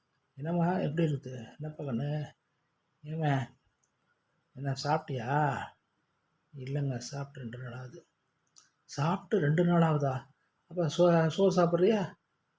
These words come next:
"ஆ, சோறு சாப்பிட்றேங்க." "நீ என்ன சா-, சா-, ஆ, பார்த்தா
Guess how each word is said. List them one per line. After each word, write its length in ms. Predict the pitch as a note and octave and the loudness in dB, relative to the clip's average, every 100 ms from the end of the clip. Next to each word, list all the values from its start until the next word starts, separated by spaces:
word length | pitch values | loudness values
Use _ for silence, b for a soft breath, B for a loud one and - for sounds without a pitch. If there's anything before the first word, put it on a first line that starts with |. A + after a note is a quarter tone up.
| _ _ _ - | _ _ _ -10
"ஆ, 220 | D3+ D3+ | -4 -4
சோறு 320 | - E3 E3 - | 0 2 2 2
சாப்பிட்றேங்க." 500 | C#3+ - B2 B2+ C#3+ D3+ _ _ _ _ _ _ _ _ _ - | 0 0 -6 -8 -10 -14 _ _ _ _ _ _ _ _ _ -6
"நீ 100 | D#3+ | -2
என்ன 200 | E3 G#3 | 2 2
சா-, 460 | G3+ G3 F3 E3+ E3 | 2 2 2 2 0
சா-, 340 | - F3 D3+ - _ _ _ _ _ - | -2 -6 -6 -10 _ _ _ _ _ -8
ஆ, 120 | D#3 D3+ D3 D3 C#3+ - | 0 2 4 2 -2 0
பார்த்தா 360 | E3 E3+ - | 0 0 0